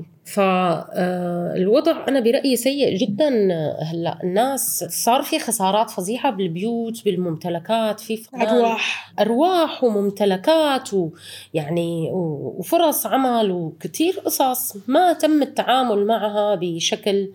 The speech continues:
Speaker 1: آه، حقيقي، بالإضافة للمؤسسات والمنظمات اللي عم تشتغل حتى لتستجيب لهي الاحتياجات ما تم دعمها بالشكل الكافي.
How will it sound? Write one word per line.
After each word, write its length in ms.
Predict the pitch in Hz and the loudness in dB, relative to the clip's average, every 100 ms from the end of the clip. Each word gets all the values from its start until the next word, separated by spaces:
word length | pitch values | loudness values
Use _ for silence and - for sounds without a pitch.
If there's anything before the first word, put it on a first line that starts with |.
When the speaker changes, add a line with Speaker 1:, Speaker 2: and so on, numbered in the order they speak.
| - - - - | -16 -20 -20 -4
Speaker 1:
آه، 140 | - 170 | 0 0
حقيقي، 600 | 160 - 190 180 175 - | 0 -2 -2 -2 -6 -4
بالإضافة 680 | 180 - 208 220 285 320 294 | -4 -2 2 2 2 2 2
للمؤسسات 1040 | 233 185 185 - 170 - 180 233 233 226 180 | 2 2 0 -2 -4 -4 0 2 2 0 -2
والمنظمات 680 | 175 170 170 156 185 190 185 | -2 0 -2 0 0 0 -2
اللي 100 | 147 | -6
عم 120 | 160 | -4
تشتغل 440 | - - 294 330 | -4 -4 0 0
حتى 260 | - 302 269 | 0 -2 0
لتستجيب 600 | 226 220 - 190 214 190 | 0 -2 -4 -2 -2 0
لهي 160 | 196 202 | 0 0
الاحتياجات 720 | - - - 185 175 196 190 - - - - | -4 -12 -4 -2 0 0 -2 -6 -20 -20 0
ما 140 | 285 359 | 2 4
تم 240 | 349 277 | 4 2
دعمها 260 | 285 302 233 | 0 2 0
بالشكل 400 | 185 - - 202 | 0 -4 -2 -4
الكافي. 400 | - 254 - | 0 -2 -2